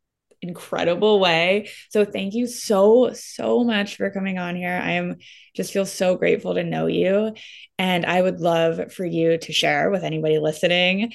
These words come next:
I know we'll have your books and things. We'll put it all in the show notes, but just, you know, let people know if they're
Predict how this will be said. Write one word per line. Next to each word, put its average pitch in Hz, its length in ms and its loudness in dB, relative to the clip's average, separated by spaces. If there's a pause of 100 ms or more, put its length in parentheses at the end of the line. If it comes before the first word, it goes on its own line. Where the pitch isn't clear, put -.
(300)
I 175 60 2
know 170 100 2
we'll 165 120 4
have 165 160 -2
your 165 120 2
books 165 480 0
and 156 240 -10
things. 170 320 0
We'll 165 80 -4
put 175 140 -4
it 170 60 0
all 170 120 0
in 165 60 -4
the 160 80 -8
show 165 240 -2
notes, 165 360 0
but 160 160 0
just, - 320 -10
you 180 80 -6
know, 175 100 -2
let 170 200 -4
people 185 260 -6
know 170 260 -2
if 165 140 -4
they're 165 300 -2